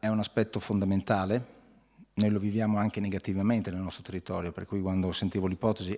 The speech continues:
assolutamente accademica dell'inserimento di un treno in più, ormai a me scatta automatica il ne-, il neurone passaggio livello, ormai io sono tarato da questo punto di vista. Ogni, ogni aumento di mobilità sostenibile,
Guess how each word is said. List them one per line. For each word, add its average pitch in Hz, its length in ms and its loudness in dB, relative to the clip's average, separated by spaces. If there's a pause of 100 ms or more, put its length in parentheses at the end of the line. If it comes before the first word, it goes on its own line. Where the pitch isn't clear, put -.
assolutamente 110 600 -2
accademica 90 800 -2 (300)
dell'inserimento 107 720 -2
di 98 100 -6
un 98 120 -2
treno 110 280 0
in 120 80 2
più, 98 180 0
ormai 104 360 0
a 104 40 0
me 101 80 0
scatta - 320 -4
automatica 101 760 -2
il 110 80 0
ne-, 107 220 4
il - 140 -2
neurone 110 560 4
passaggio 98 340 -4
livello, 92 460 -2
ormai 95 280 -2
io 87 180 -4
sono 95 180 -4
tarato 98 460 -2
da 85 80 -6
questo 85 180 -10
punto 87 240 -8
di 85 80 -4
vista. 87 340 -6
Ogni, 104 260 -2
ogni 135 200 4
aumento 143 540 4
di 120 120 2
mobilità 135 520 4
sostenibile, 135 760 2